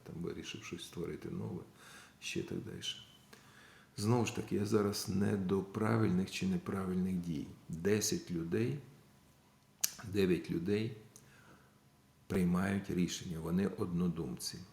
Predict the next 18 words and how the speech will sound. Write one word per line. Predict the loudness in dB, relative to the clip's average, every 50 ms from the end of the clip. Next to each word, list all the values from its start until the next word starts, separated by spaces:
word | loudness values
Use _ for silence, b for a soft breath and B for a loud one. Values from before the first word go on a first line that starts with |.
| -20 -20 -20 -20 -20 -12 -4
Одного | -4 0 2 4 4 4 4 4 2
не | 2 2
беремо, | 2 2 0 0 0 0 -2 -2
тому | -2 -4 -6 -6 -6
що | -6 -6 -6 -4
він | -2 -2 -2 -2 -2 -6 -8 -6 -8 -8 -6 -6 -8 -8 -8 -8 -8 -8 -8 -6 -6 -6 -4 -2
задіяна | -2 0 2 2 4 4 2 2 -2 -4
сторона | -4 -4 -4 -4 -4 -4 -6 -6 -8 -10 -14 -16 -18 -12 -10
в | -10
нього. | -8 -8 -10 -12 -14 -14 -16 -18 -20 -20 B B B B B B B B B B B B
Просто | -6 -6 -6 -2 0 0
інші | 0 0 0 -2 -4 -4 -4
мотиви | -6 -6 -4 -6 -6 -6 -6 -8
цього | -8 -8 -8 -8 -10 -10
всього. | -10 -10 -10 -10 -10 -10 -14 -16 -18 -12 2
І | 6 6 6
десята | 8 6 4 6 6 4 4 4 4 2 0 -2 -2
людина | 0 -2 -4 -2 -2 -2 -2 -2 -2 -4 -6